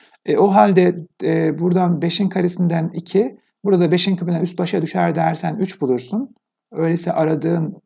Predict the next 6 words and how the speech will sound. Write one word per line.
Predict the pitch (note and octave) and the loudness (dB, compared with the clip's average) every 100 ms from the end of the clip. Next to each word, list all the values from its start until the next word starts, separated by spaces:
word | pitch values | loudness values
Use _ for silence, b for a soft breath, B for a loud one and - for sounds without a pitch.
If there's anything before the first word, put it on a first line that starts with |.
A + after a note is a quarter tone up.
| _ | _
sayının | - - C#3 C#3 C#3 F3+ A#3 | -18 -4 0 0 0 0 0
aralığı | - D3 C3+ A#2+ B2 F#3 B3+ b b - | 0 -4 -2 -2 -2 -2 -4 b b -10
iki | F3+ - | -8 -2
ile | C#3+ F3+ A#3 - | -2 0 -2 -2
üç | G#3+ - | -6 -4
oluyormuş. | E3 D3 D3+ D3 D3 D3 C#3+ - | -4 0 -2 -2 -6 -8 -10 -18